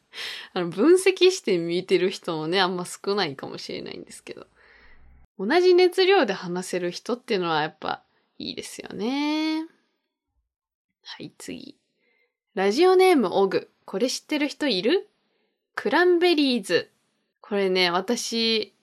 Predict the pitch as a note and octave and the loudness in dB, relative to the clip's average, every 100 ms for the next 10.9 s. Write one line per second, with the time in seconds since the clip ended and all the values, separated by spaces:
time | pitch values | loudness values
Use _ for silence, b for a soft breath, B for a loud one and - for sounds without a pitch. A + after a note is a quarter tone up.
0 | _ _ - - C4 C4+ C4 - - F3+ | _ _ -10 -4 -2 -2 -4 -8 -4 0
1 | F3+ F3 - - E3 D#3+ - A#3 A3+ G#3+ | 2 2 0 -6 -10 -8 -4 -2 -2 -4
2 | F3 D#3+ D#3+ - - D#3+ - b b b | -6 -8 -12 -14 -12 -12 -14 b b b
3 | b - C4 D4+ D#4+ D#4 D#4+ C4+ A#3+ G3 | b -8 -4 -2 0 0 0 0 -2 -4
4 | F3+ - F#3+ F3 F3+ A3+ A#3 - _ _ | -10 -6 -6 -4 0 2 2 0 _ _
5 | _ - F3 - G4 F4+ B3+ G#3 G#3+ F#3+ | _ -10 -6 2 2 2 0 0 -4 -8
6 | F3 F#3+ - A#3+ A#3 A#3+ A#3+ - B3 A#3 | -10 -10 -6 -4 -2 -2 -2 -4 -2 0
7 | A3 A3+ B3 - G3+ - G3 G3 F#3+ - | 0 -2 -4 -6 -12 -8 -4 -4 -4 -6
8 | F#3+ - A#3 D4 D#4+ D#4+ D4+ D4+ B3 A#3+ | -8 -4 -2 0 0 0 0 0 0 -2
9 | C4 C4+ F#3 F3+ - F#3 F#3+ E3 C#3+ C#3 | -2 -2 -2 -6 -8 -2 -2 -2 -6 -12
10 | _ - E3 F3 E3 - E3+ E3 | _ -12 -12 -12 -14 -14 -12 -12